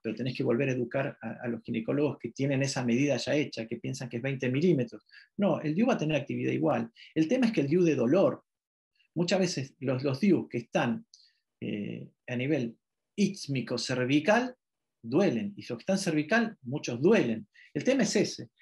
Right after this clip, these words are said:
Eh, se informa a qué distancia está. Si quieren ir acostumbrándolo, lo que yo hice fue,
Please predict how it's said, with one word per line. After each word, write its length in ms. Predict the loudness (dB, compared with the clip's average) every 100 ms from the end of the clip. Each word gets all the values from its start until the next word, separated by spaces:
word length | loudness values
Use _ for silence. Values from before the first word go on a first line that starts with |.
| -20 _
Eh, 1000 | -4 -2 -2 -4 -4 -4 -4 -4 -6 -8 -4
se 160 | 2
informa 480 | 2 2 0 0 -2
a 140 | -4 -2
qué 100 | 0
distancia 440 | 0 -2 -4 -4
está. 280 | -4 -4 -6 -20 -20 _ _ _ _
Si 200 | -16 -6
quieren 220 | -2 0
ir 100 | 0
acostumbrándolo, 680 | -2 -4 -2 0 0 0 0
lo 100 | -4
que 100 | -4
yo 220 | 0 0
hice 260 | 0 -2
fue, 320 | -2 -2 -4